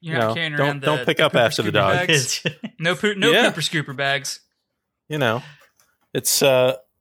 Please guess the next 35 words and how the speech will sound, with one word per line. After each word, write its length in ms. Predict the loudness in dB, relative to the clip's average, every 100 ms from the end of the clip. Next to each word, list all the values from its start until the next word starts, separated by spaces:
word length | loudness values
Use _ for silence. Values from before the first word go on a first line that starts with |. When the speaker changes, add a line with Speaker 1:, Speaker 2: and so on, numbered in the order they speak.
| _
Speaker 2:
it's 200 | -8 0
all, 300 | 2 2 0 -4
it's 180 | -2 0
all 160 | 0
good. 360 | 0 0 0 -2 _ _ _ -4
Um, 720 | 0 2 2 2 -2 -8 -12 _ -20 _ _ _ -20 _ _ -2
no, 80 |
I, 320 | 0 2 4 4
uh, 400 | 6 6 4 2 -4 -20 -20 -4
I, 200 | 0 0 0 0
I 120 | 2
do 220 | 4 2
agree 240 | 2 2 2
with 200 | 0 0
you. 120 | 2
I 80 | 4
like 360 | 2 2 -2 0
that 240 | 0 2
the 100 | -2
game 340 | 0 0 0
kinda 360 | -4 -6 -2 -2
just 240 | -2 -6
takes 360 | -2 -4 -2 0
you 300 | 0 0 -2
on 160 | -4 -4
a 60 | 0
bit 140 | 0
of 100 | 0
a 40 |
side 360 | 0 2 2 0
quest 380 | 0 0 2 0
there, 360 | 2 4 2 -4 _ _ _
um, 440 | 0 2 2 0 -4
to 140 | -6
go 500 | 0 2 4 2 0